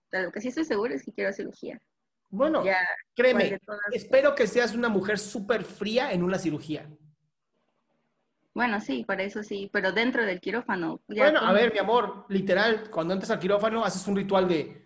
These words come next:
Speaker 2: "Ya llegó la mujer de hielo".
Speaker 1: <laughs>
Speaker 2: Y cuando sales, la dejas ahí.
Speaker 1: Sí.
Speaker 2: ¿Va?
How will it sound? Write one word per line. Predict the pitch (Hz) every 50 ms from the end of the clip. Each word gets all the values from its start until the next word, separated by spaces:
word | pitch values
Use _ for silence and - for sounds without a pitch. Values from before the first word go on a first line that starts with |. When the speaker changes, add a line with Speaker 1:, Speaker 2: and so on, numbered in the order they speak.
| _ _ _ _ _ _ _
Speaker 2:
"Ya | 147 139 139 - - 196 190
llegó | 190 175 147 160 180 180
la | 165 151
mujer | 156 156 151 - - 180 175 160
de | 151 147 139
hielo". | 135 147 143 139 139 139 131 123 113 98 - - _ _ _ _ _ _ -
Speaker 1:
<laughs> | 247 - - - 302 - 339 - - - _ _ _ -
Speaker 2:
Y | 208 196
cuando | 220 233 220 214 220
sales, | - 254 240 220 214 247 262 233
la | 196 156
dejas | 170 185 180 190 180
ahí. | 185 202 208 - - - - - _ _ _ _ _ _ _ _ _ _ _ _ _ _ _ _ _ _ _ _ _ _ _ _ _ _ _ -
Speaker 1:
Sí. | 214 208 202 202 - _ _ _ _ _ _ _ _ _ _ _ _ _ _ -
Speaker 2:
¿Va? | 143 156 202 269 - - - - - _